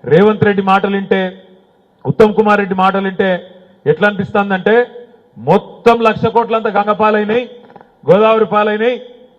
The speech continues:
దండుగైపోయింది మొత్తం ప్రాజెక్ట్ అన్నట్టు అడ్డగోలుగా మాట్లాడుతున్నారు. అందుకే మేము పోయినాం మన కాళేశ్వరం ప్రాజెక్టుకు. మొత్తం ఎనభై ఆరు పిల్లర్లల్లా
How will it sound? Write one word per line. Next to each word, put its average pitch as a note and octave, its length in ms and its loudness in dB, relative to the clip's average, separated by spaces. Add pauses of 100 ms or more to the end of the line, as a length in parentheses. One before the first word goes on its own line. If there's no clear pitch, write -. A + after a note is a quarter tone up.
(180)
దండుగైపోయింది A3+ 600 2
మొత్తం G#3 260 -4
ప్రాజెక్ట్ G#3 340 0
అన్నట్టు G3 280 -2 (500)
అడ్డగోలుగా F3+ 460 2
మాట్లాడుతున్నారు. D3 540 -4 (580)
అందుకే G#3 340 4
మేము A3 160 2
పోయినాం A3+ 300 6
మన G#3+ 80 -2 (100)
కాళేశ్వరం A3 480 2
ప్రాజెక్టుకు. G#3+ 400 -2 (760)
మొత్తం A3+ 380 0
ఎనభై A3+ 220 0 (100)
ఆరు A3+ 100 4 (100)
పిల్లర్లల్లా A#3+ 520 0